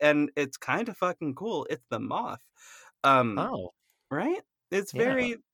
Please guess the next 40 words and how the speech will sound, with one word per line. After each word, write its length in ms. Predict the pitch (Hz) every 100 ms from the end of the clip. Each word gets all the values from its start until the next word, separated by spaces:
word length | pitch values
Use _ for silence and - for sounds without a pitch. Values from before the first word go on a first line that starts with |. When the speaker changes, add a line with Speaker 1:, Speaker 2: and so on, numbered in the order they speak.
| -
Speaker 1:
very 220 | 185 262
pretty, 340 | 269 170 156 180
very 260 | 151 170 151
green, 500 | 117 104 101 139 160
very 300 | 107 139 147 _ 139
Speaker 2:
Very, 260 | 139 147 92 98
very 220 | 127 156
Speaker 1:
verdant. 20 |
Speaker 2:
dusty, 600 | 117 107 - 135 147 - 127
you 140 | 120
know? 260 | 113 143 175
Speaker 1:
Yeah. 180 | 160 254 - - 123 _ -
<laughs> 800 | 185 - - - 247 - 180 -
Dusty, 400 | 123 127 - 131
dusty 400 | - 113 - 98
moth. 440 | - - - _ _
Speaker 2:
<laughs> 240 | - 147
Got 220 | 165 156
Speaker 1:
Um, 0 |
Speaker 2:
the 100 | -
dusty 360 | 117 123 - 104 92
moth. 300 | 85 - - - -
Speaker 1:
<laughs> 1400 | 285 302 466 466 480 - - 349 403 - 330 381 - 339 - _ - - 370 _ - 277 330 311
I 160 | 294
think 300 | 269 349 359 - 226
one 160 | 254 269
of 140 | 302
the 120 | 285
facts 460 | 277 - 180 180 -
that 120 | 170
I 100 | 151
always 420 | 147 127 143 156 127
bring 240 | 143 131
up 180 | 127 127
whenever 360 | 123 120 127
there, 200 | 127 120 -
whenever 340 | 135 135 135
there's 240 | 127 123 123
a 80 | 120
moth 440 | 120 123 123